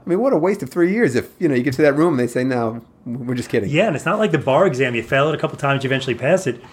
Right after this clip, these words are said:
Speaker 2: This is, they just say no and they could keep saying no.
Speaker 1: Yeah.
Speaker 2: And nothing's really <laughs> changing in your past, unfortunately. So,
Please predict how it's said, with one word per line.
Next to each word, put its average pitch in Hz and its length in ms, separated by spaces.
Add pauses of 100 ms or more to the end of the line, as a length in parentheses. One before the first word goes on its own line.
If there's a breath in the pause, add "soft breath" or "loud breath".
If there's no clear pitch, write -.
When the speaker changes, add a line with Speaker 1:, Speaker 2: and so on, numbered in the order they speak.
(260 loud breath)
Speaker 2:
This 147 220
is, 170 300 (420)
they 123 100
just 139 140
say 151 100
no 139 160
and 160 80
they 156 60
could - 160
keep 160 140
saying 131 220
no. 127 280 (240)
Speaker 1:
Yeah. 139 280
Speaker 2:
And 135 120
nothing's 147 280
really 147 160
<laughs> - 100
changing 151 240
in 160 100
your 131 80
past, 165 320
unfortunately. 120 580
So, 135 240